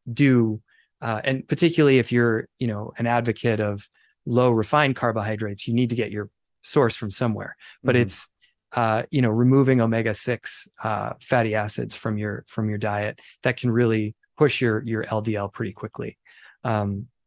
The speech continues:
Speaker 1: so I think there's, you know, there, there, there are, while we develop these continuous monitoring technologies, there are strategies that you can use to regularly check in on different things, um, and,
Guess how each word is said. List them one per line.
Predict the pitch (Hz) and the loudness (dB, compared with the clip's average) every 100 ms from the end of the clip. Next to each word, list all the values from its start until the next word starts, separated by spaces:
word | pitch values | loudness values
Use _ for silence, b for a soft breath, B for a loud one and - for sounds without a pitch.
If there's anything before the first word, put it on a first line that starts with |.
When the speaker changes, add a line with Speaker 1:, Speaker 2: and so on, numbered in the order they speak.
| _ _ _ _ | _ _ _ _
Speaker 1:
so | - 151 | -2 2
I | 123 | 4
think | 190 196 | 4 4
there's, | 175 131 - - b b b - | 6 4 2 -10 b b b 0
you | |
know, | 147 | 2
there, | 127 135 - | 4 2 2
there, | 135 135 131 131 - - _ _ | 0 2 2 0 -4 -20 _ _
there | 143 147 143 | -2 0 2
are, | 135 143 151 147 131 123 _ _ _ _ _ _ 131 | 2 2 4 4 2 -4 _ _ _ _ _ _ -6
while | 123 135 156 160 | 2 4 6 4
we | 143 135 | 2 0
develop | 120 131 135 127 | 0 2 2 0
these | 120 | -6
continuous | - 113 - 131 113 - | -6 -8 -2 0 0 0
monitoring | 117 123 117 107 104 | 0 2 0 0 -4
technologies, | 113 - 104 101 104 104 - B B B | -8 -4 -4 -4 -6 -8 -12 B B B
there | - 120 117 - | 0 2 2 2
are | 117 113 104 | 0 2 0
strategies | - 139 143 123 113 104 | 2 4 4 2 -2 -4
that | 110 | -6
you | 107 | -6
can | - 113 | -4 0
use | 117 113 107 104 - B B | 2 2 0 -6 -14 B B
to | - 113 | -4 0
regularly | 120 120 120 110 104 | 2 4 2 2 -2
check | - 110 | -6 -4
in | 123 117 | 0 0
on | 104 | 0
different | 104 - 117 | -4 -8 -8
things, | 113 113 - - _ b b b | -8 -10 -10 -16 _ b b b
um, | - 107 104 107 | -6 -4 -4 -4
and, | 175 110 | -4 -4